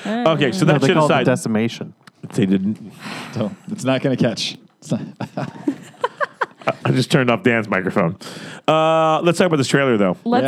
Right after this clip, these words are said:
Speaker 4: Yeah.
Speaker 1: talk about Mysterio, though.
Speaker 2: Dude, that motherfucker got a huge upgrade.
Speaker 1: Oh.
Speaker 2: He got a huge
Speaker 3: How's that?
Speaker 2: Uh, well, the flying, the power that spits from his hands.
Speaker 3: He looks comic accurate to me.
Speaker 2: He, he looks the part.
Speaker 4: Yeah.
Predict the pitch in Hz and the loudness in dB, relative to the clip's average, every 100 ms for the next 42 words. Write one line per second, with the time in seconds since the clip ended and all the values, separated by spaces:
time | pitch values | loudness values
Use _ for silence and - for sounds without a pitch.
0 | 262 320 311 269 262 240 214 - - 392 | 2 0 2 0 0 0 -2 -2 -2 0
1 | 480 339 247 226 233 339 302 - - 170 | 2 0 -2 -2 0 0 -2 -8 0 2
2 | 143 147 214 196 165 151 143 135 110 - | 2 2 2 2 2 2 2 2 0 2
3 | 156 175 131 127 101 104 90 233 247 208 | 4 4 4 0 2 0 2 2 4 0
4 | 156 - - 135 156 170 220 208 180 160 | -4 -12 -16 -14 -4 0 2 2 2 0
5 | - 175 202 208 185 139 117 - _ - | -6 -2 0 2 0 -4 -10 -14 _ -8
6 | - 156 147 110 - - - _ _ _ | 0 2 2 0 -4 -12 -20 _ _ _
7 | _ - _ _ - 160 160 170 165 151 | _ -20 _ _ 0 2 2 2 2 0
8 | 151 180 180 180 180 180 175 147 - 165 | 2 2 4 2 2 0 0 2 2 2
9 | 170 160 - 160 165 170 151 131 147 165 | 2 0 0 0 0 0 2 2 2 2
10 | 165 165 165 147 196 170 170 220 - - | 2 2 0 -2 -2 2 2 2 -2 -2
11 | 208 208 226 294 - 110 - 117 170 151 | 0 0 -2 -2 -4 -8 -6 -2 -2 -2
12 | - - 156 147 - - _ _ - - | -8 -6 -4 -4 -12 -20 _ _ -8 -2
13 | 170 151 143 190 196 - - 131 135 113 | 0 0 2 2 0 -4 -2 0 2 0
14 | 110 - _ - 135 180 | -2 -6 _ -8 -6 -6